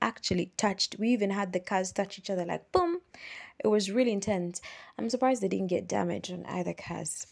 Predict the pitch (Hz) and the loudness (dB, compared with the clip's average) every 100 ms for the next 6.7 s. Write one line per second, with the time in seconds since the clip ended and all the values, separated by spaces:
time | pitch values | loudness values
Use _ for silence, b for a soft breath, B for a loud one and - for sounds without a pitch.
0 | _ - 175 - - 170 B B B B | _ -4 -4 -6 -6 -6 B B B B
1 | - 214 196 180 180 214 208 185 170 175 | 6 8 8 6 6 4 2 2 2 0
2 | - - 180 185 185 208 202 196 - 185 | -6 -4 2 2 4 2 2 0 2 2
3 | 175 170 190 196 - 202 - - 262 214 | 2 0 -2 -4 -6 -8 -8 6 8 8
4 | 208 202 226 - B B B _ 185 185 | 2 4 4 0 B B B _ 4 6
5 | 190 202 - 170 165 170 170 190 214 - | 2 -2 -6 -2 4 4 6 4 4 -6
6 | - 320 240 - - - - | 4 6 6 4 -4 -8 -8